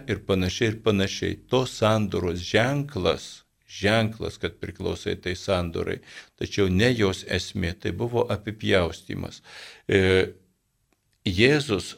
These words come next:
sudarė naująją sandorą, tai yra antroji sandora, ir, e, jau be kūniškų, e, ženklų, dvasinė sandora,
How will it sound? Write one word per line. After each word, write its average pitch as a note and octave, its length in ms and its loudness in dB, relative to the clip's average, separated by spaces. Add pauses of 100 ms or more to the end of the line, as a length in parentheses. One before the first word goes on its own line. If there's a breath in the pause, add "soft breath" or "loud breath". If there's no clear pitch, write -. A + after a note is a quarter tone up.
(120)
sudarė A2 680 2 (360)
naująją G2 760 2
sandorą, F#2 640 -2
tai F#2 260 -2
yra G#2+ 220 -2
antroji G#2 560 2
sandora, F#2+ 720 -2 (460 loud breath)
ir, D#3 240 2
e, G#2+ 1200 0 (480)
jau A2 320 4 (180)
be G#2 360 2 (280)
kūniškų, G2 640 0
e, F#2+ 440 -2 (320)
ženklų, F#2+ 640 0
dvasinė F#2 600 0
sandora, D#3 640 0